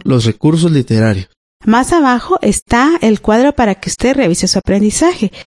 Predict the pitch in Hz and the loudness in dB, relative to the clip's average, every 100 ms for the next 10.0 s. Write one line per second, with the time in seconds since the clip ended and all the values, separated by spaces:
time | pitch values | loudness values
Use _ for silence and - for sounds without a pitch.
0 | _ - - - 190 247 226 185 185 240 | _ -8 -6 0 0 0 0 0 0 0
1 | 233 220 196 185 - 226 349 - _ - | 0 0 0 0 0 0 0 -4 _ -2
2 | 247 311 320 311 302 254 240 254 254 214 | 0 2 2 0 0 0 0 0 -2 -2
3 | 175 180 220 233 - _ - 214 220 208 | -2 -2 0 0 -2 _ -4 0 2 2
4 | 202 202 208 196 180 175 175 170 147 170 | 2 2 2 2 0 0 0 0 -2 -6
5 | - _ _ - 220 269 240 180 - 185 | -14 _ _ -2 0 2 0 -2 -4 -2
6 | 214 220 - - 190 196 190 175 170 170 | -2 -2 -2 -2 0 0 0 0 0 -2
7 | 160 - - _ _ _ _ - 135 113 | -4 -10 -20 _ _ _ _ 0 0 2
8 | 110 - 170 196 175 139 131 117 107 143 | -2 0 -2 0 0 0 0 0 0 0
9 | 180 180 113 110 104 110 127 151 180 170 | -2 -2 -2 -2 0 0 0 0 0 -4